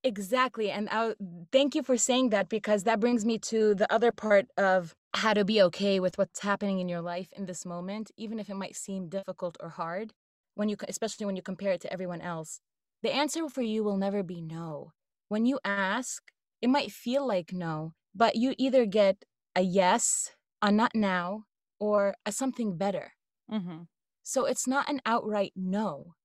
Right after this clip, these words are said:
Speaker 2: Mm.
Speaker 1: So that's why is, that's another reason to trust in the way your life plays out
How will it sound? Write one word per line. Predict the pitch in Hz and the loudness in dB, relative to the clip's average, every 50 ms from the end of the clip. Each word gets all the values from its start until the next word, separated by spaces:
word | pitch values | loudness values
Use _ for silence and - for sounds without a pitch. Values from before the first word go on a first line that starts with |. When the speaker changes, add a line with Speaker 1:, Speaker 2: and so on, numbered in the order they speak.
| _ - | _ -4
Speaker 2:
Mm. | 233 233 208 175 165 160 165 - | -4 -2 -2 -4 -8 -12 -12 -14
Speaker 1:
So | - - - | -18 -10 0
that's | - 262 285 - - | 0 0 0 2 2
why | 285 277 277 277 | 2 4 4 4
is, | 269 233 202 233 - | 2 2 -4 -6 -4
that's | 208 240 277 254 - | -2 -2 -2 -2 -2
another | 269 247 254 254 285 262 | -2 -2 0 2 0 0
reason | 226 214 214 202 214 202 | 0 -2 -4 -6 -8 -8
to | - 226 | -8 -10
trust | 208 - - - - - 285 254 226 220 - - - - _ _ _ _ _ | -10 -10 -14 -12 -6 -2 -2 -2 -2 -2 -6 -8 -12 -18 _ _ _ _ _
in | - 220 233 | -4 -2 -2
the | 220 220 | 0 0
way | 226 226 | 0 0
your | 240 233 226 226 | 0 0 0 0
life | 220 226 220 233 220 - _ | 0 0 0 0 -2 -8 _
plays | - 233 226 220 202 | -10 -6 -6 -6 -4
out | - 247 277 247 - - - | -4 -4 -4 -4 -6 -10 -14